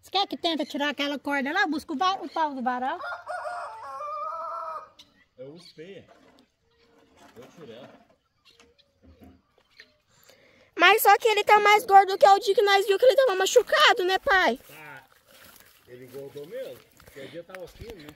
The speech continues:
Speaker 3: É, parece que aquele dia ele tinha machucado de madrugada, gente, e não tinha comido.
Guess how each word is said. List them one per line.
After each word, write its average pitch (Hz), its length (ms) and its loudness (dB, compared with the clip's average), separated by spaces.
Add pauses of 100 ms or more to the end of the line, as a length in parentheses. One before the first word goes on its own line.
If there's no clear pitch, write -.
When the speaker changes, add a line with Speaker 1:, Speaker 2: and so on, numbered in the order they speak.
(120)
Speaker 3:
É, 349 360 0
parece 359 360 0
que 508 60 -14
aquele 392 240 -4
dia 370 140 -8
ele 370 80 -6
tinha 466 180 -4
machucado 339 380 0
de 320 80 -8
madrugada, 262 680 2
gente, 240 380 -6
e 320 80 -6
não 359 180 -2
tinha 349 260 -8
comido. 349 640 -6